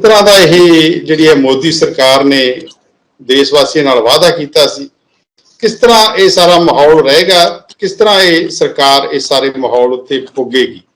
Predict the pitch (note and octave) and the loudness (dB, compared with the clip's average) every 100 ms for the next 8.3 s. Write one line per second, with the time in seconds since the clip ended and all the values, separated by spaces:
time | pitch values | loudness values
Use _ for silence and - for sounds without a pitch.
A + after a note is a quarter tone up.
0 | _ _ _ _ D3 D3 D3+ D#3+ E3+ F3+ | _ _ _ _ -12 -10 -2 0 2 0
1 | F3 F3+ F3+ F3 - _ _ _ _ C3+ | 0 -2 -2 -6 -16 _ _ _ _ -2
2 | B2 - D3+ F#3 F#3+ E3+ D#3+ D#3+ D#3+ - | 0 0 0 0 2 2 2 -2 -8 -16
3 | _ _ C#3+ D3 - F3+ C#3+ B2+ B2+ - | _ _ -2 0 0 0 0 -2 -4 -12
4 | _ _ - F3 F#3 F3+ F#3 - G3+ G3 | _ _ -4 -2 0 -2 -4 -2 0 2
5 | F#3+ G3 - - _ _ _ _ _ _ | 2 2 -2 -10 _ _ _ _ _ _
6 | _ - C#3+ C#3+ - F3 E3+ E3+ D#3+ - | _ -2 0 -2 -2 0 0 -2 -6 0
7 | D#3+ C#3 A#2+ G#2+ - _ G3 A3 F#3+ F#3 | 2 2 0 -6 -14 _ 2 4 2 2
8 | D#3 C3 B2 | 2 2 2